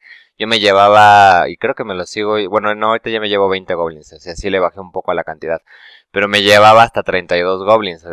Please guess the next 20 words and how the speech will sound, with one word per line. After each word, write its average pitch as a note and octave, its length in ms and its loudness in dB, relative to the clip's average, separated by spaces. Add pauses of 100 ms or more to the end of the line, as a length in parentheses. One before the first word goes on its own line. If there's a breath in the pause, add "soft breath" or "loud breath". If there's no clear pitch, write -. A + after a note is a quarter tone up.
(120)
y - 80 -12
la F2+ 180 0
verdad F2+ 220 2
es - 80 -6
que - 120 -8
robaban F2+ 500 -2
en F2 100 -16
una F#2 160 -8
forma F#2 260 -8
magistral, F#2 720 -6
o D2 60 -14
sea, D#2+ 200 -8
magistral, D#2+ 680 -6
era G#2 180 4
rapidisísimo, G2+ 1200 -8
son A2 220 -12
una G#2+ 380 -2
unidad F#2 340 -4
súper - 320 -6
barata. E2+ 460 -2